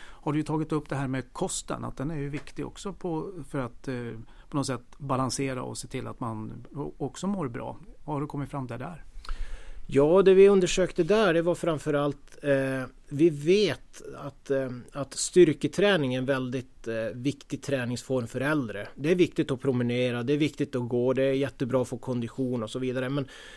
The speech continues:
Speaker 2: man får inte mer muskelmassa av att promenera, eh, eh, inte, inte, inte framförallt vid, vid äldre ålder då.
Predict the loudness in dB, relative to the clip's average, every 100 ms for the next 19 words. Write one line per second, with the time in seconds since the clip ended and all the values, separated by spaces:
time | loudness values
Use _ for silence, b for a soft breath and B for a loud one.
0 | B 0 2 6 10 10 10 6 2 4
1 | 4 4 2 0 0 2 0 -2 -2 0
2 | 0 0 -2 -6 -12 -2 0 4 4 4
3 | 2 -6 -10 -8 -8 -8 -10 -14 -16 -12
4 | -10 -10 -6 -6 -8 -12 -14 -12 -8 -4
5 | -2 -2 -2 0 0 0 -4 -6 -4 -6
6 | -6 -8 -8 -10 -12 -12 -6 -4 -4 -4
7 | -6 -8 -12